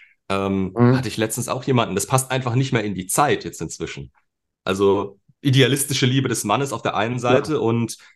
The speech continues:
Speaker 1: auf der anderen Seite, ähm, keine Ahnung, emotionale Abhängigkeit, Hypergamie und so weiter, das, das, das, das beißt sich irgendwo inzwischen,
Speaker 2: Mhm,
Speaker 1: weil wir nicht mehr,
Speaker 2: mhm,
Speaker 1: weil
Speaker 2: ja.
Speaker 1: die Frauen nicht mehr darauf angewiesen sind, diesen Schutz von uns quasi zu kriegen. Diese,
Speaker 2: Absolut,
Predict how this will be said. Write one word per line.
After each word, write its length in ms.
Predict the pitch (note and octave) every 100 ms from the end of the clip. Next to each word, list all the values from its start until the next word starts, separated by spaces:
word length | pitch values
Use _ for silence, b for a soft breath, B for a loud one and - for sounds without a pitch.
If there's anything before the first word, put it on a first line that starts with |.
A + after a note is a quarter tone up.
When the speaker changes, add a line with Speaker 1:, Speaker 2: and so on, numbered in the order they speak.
| b
Speaker 1:
auf 160 | - -
der 140 | F#2
anderen 340 | A2 C3+ B2 A2
Seite, 680 | G#2+ A#2 A#2 A#2 A#2+ A#2 _ _ _ -
ähm, 1080 | G#2+ G#2+ G#2+ G#2+ G#2+ G#2 G#2 G2 F#2+ F#2+ F#2+
keine 160 | G#2+ A2
Ahnung, 160 | A2
emotionale 440 | G2+ A2+ G#2+ G#2 G#2+
Abhängigkeit, 520 | A2 A2 G#2+ A2 G#2+
Hypergamie 460 | A2 G#2 G#2 A#2
und 120 | A2+ A2
so 120 | G2+
weiter, 200 | A2+ A2+
das, 320 | G#2 - -
das, 280 | A2 - -
das, 320 | A2+ - -
das 160 | - -
beißt 460 | - F#3+ G3 - -
sich 260 | G#2+ -
irgendwo 520 | G#2+ F2 F2 - E2 F2
inzwischen, 580 | F2+ - F2+ D2+ C#2 _ -
Speaker 2:
Mhm, 200 | A2+ A2+
Speaker 1:
weil 160 | G#2+
wir 100 | A#2
nicht 220 | A#2 A2 A2+
mehr, 280 | B2 G#2
Speaker 2:
mhm, 120 | G#2 -
Speaker 1:
weil 120 | G2+
Speaker 2:
ja. 60 | A2+
Speaker 1:
die 20 |
Frauen 180 | A2+ C3+
nicht 100 | C3
mehr 80 |
darauf 140 | A2+ -
angewiesen 440 | C#3 B2 C3 A#2
sind, 180 | G#2+ B2
diesen 160 | A2+ G#2
Schutz 300 | D#3 D#3+ -
von 120 | G#2
uns 220 | G#2+ -
quasi 280 | G#2+ G#2 G2+
zu 120 | F#2+
kriegen. 340 | - C#3+ F#2+
Diese, 360 | F2 F2+ F#2+ F#2+ B B B B
Speaker 2:
Absolut, 220 | B2 C3